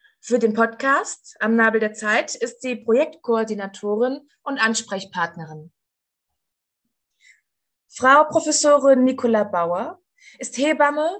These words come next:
und Professorin für Hebammenwissenschaft. Das war sie bis März zweitausendzweiundzwanzig an der Hochschule für Gesundheit in Bochum und ist dies nun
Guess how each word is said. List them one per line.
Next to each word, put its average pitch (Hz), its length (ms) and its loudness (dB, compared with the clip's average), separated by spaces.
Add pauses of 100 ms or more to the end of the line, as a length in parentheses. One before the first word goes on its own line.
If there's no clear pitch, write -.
und 254 420 -8
Professorin 254 680 2
für 247 140 2
Hebammenwissenschaft. 190 1300 -4 (560)
Das 269 220 0
war 262 200 6
sie 269 200 4
bis 233 320 4
März 214 800 -2
zweitausendzweiundzwanzig 208 1500 -4
an 208 140 0
der 208 400 0 (260)
Hochschule 226 420 -2
für 214 140 -6
Gesundheit 208 440 -6
in 196 160 -10
Bochum 240 360 -2 (720)
und 262 160 0
ist - 160 -4
dies 277 240 -4
nun 277 340 0